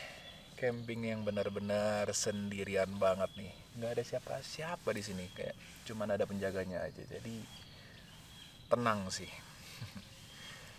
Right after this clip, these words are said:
Ya, jadi camping di sini tuh,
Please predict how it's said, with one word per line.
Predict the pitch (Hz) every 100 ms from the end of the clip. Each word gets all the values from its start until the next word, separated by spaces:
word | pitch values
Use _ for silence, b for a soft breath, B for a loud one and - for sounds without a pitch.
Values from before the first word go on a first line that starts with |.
| B B B B - -
Ya, | 156 151
jadi | 127 131 147 135
camping | 131 127 127 123
di | 113
sini | 120 123
tuh, | 151 151 151 151